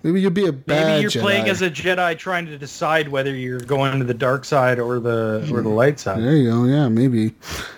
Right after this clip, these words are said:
Speaker 1: Um, so there's that. Jedi Fallen Order said there's release date twenty nineteen. I, I believe they said holiday twenty nineteen. They didn't say a specific month, so it could be any time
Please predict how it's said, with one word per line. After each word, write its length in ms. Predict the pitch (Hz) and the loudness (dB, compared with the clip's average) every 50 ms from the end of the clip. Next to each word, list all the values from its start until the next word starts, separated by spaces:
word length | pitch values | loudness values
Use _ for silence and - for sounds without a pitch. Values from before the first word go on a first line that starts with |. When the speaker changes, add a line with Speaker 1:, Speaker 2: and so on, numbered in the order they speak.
| - _ - | -20 _ -4
Speaker 1:
Um, 220 | 151 151 156 151 | -2 0 0 0
so 520 | - - 175 170 160 156 156 151 147 131 - _ _ _ _ _ _ - | 0 0 0 2 2 4 4 2 2 0 -2 _ _ _ _ _ _ -2
there's 220 | 165 180 170 147 | 0 0 0 2
that. 260 | 156 151 151 151 151 147 | 0 2 2 2 0 0
Jedi 280 | 147 156 170 175 165 | 0 2 2 2 2
Fallen 240 | - 180 175 170 165 | 2 2 2 4 4
Order 280 | 160 156 156 156 156 147 | 4 4 4 2 2 0
said 340 | - - 151 147 139 139 - - | 0 0 0 0 0 -2 -6 -4
there's 160 | 131 127 120 | -4 -4 -2
release 340 | 120 123 123 143 175 175 - | -2 0 0 2 0 0 0
date 260 | - 180 175 165 156 | 0 0 0 0 0
twenty 220 | - - 156 156 160 | 0 0 2 2 2
nineteen. 640 | 160 156 151 147 147 143 - 147 147 143 143 139 - - _ - - - - - _ _ _ _ _ _ _ _ _ _ _ _ _ _ _ | 2 2 2 0 0 0 0 2 2 2 2 0 -2 -6 _ -20 -20 -20 -20 -20 _ _ _ _ _ _ _ _ _ _ _ _ _ _ _
I, 140 | 135 143 131 - 147 | 0 0 2 2 0
I 20 | |
believe 300 | 147 147 151 175 226 240 | 0 2 2 2 2 2
they 100 | 233 220 | 2 2
said 300 | 196 - - 208 190 165 165 - | 0 2 2 0 0 0 0 -4
holiday 560 | - - - - 160 170 180 170 147 131 120 113 | -6 -12 -8 -2 0 2 2 2 2 2 0 -2
twenty 240 | - - 123 123 | -2 0 0 0
nineteen. 300 | 120 117 117 117 - 123 123 | 0 0 -2 -2 -2 -2 0
They 40 | 127 | 2
didn't 200 | 143 156 160 151 | 2 2 0 0
say 160 | - - 165 | 0 0 0
a 60 | 151 | 0
specific 520 | 143 - - 147 - 151 - - 127 - - | 0 -2 -4 -2 -2 -2 0 -2 -4 -2 2
month, 380 | 120 131 139 131 117 - - | 2 4 4 2 2 -2 -6
so 320 | - - - 131 123 120 120 | -10 -2 2 4 4 4 4
it 100 | 117 113 | 2 0
could 140 | - 127 120 | -2 -4 -2
be 140 | 120 113 | -2 0
any 140 | 113 113 113 | 0 0 0
time 400 | 113 - 117 113 110 110 107 117 | -2 -2 -4 -4 -2 -4 -4 -6